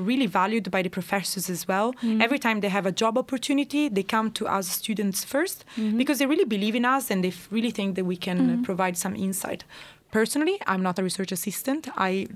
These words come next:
Speaker 1: just do my job in
Speaker 3: <laughs>
Speaker 1: studying, but I do volunteer, uh, every so often at a student-run cafe.
Speaker 2: Mm-hmm.
Speaker 3: Wow, that's
Speaker 1: Yeah,
Speaker 3: cool.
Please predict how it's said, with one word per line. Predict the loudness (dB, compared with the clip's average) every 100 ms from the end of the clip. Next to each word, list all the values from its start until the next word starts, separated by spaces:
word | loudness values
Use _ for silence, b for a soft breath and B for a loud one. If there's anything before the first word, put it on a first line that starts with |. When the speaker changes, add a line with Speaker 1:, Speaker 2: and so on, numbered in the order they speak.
| -6
Speaker 1:
just | -4 -2
do | -2
my | 0
job | 0 0 -2 -2
in | 2 2
Speaker 3:
<laughs> | 4
Speaker 1:
studying, | 4 4 0 B 2
but | 4
I | 6
do | 4
volunteer, | 4 2 2 0 2 4 2 0
uh, | 2 4 4 2 0 0
every | 2 2
so | 2
often | 2 2 0
at | 2 0 2
a | 2 2
student-run | 0 0 2 2 2 0 0
cafe. | -4 -6 -2 0
Speaker 2:
Mm-hmm. | 0 -2 -2 2
Speaker 3:
Wow, | 2 2 2 2
that's | 4
Speaker 1:
Yeah, | 4 4
Speaker 3:
cool. | 2 0